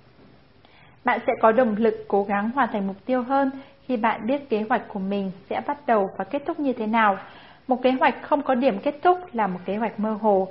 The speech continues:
Những thứ mơ hồ sẽ khiến ta không thể làm việc hết mình vì nó. Nó giống như kiểu suy nghĩ, được thì được, không được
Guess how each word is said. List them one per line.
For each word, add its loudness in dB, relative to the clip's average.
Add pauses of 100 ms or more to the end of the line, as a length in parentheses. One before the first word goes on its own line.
(360)
Những 0
thứ 2
mơ 4
hồ 2 (120)
sẽ -2
khiến -4
ta 2 (100)
không -2
thể -2
làm -2 (200)
việc -2 (360)
hết -4
mình 0
vì -4
nó. -2 (420)
Nó 2
giống 4
như 2
kiểu 2 (120)
suy 0
nghĩ, 2 (300)
được 2
thì -4
được, -2
không -6
được 2